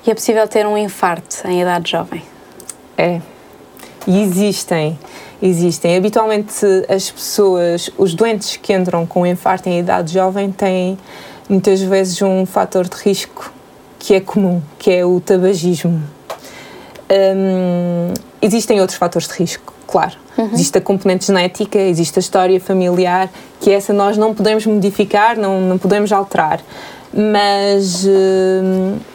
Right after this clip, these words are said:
Speaker 2: habitualmente existem sempre fatores de risco para, hum, para a ocorrência de infartos e, portanto,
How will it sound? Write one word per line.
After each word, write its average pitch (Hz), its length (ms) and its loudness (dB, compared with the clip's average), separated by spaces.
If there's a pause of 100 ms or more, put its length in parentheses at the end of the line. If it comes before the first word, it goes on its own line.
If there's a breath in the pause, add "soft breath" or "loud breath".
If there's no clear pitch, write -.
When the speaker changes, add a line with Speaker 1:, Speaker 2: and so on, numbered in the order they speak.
(240)
Speaker 2:
habitualmente 214 840 0
existem 214 360 0
sempre 208 240 -2
fatores 208 320 -2
de - 80 -16
risco - 380 -4
para, 185 680 0
hum, 175 220 0 (640 loud breath)
para 185 240 4
a 190 60 4
ocorrência 190 500 0
de 185 440 0
infartos - 720 -4
e, 190 60 2
portanto, - 540 -2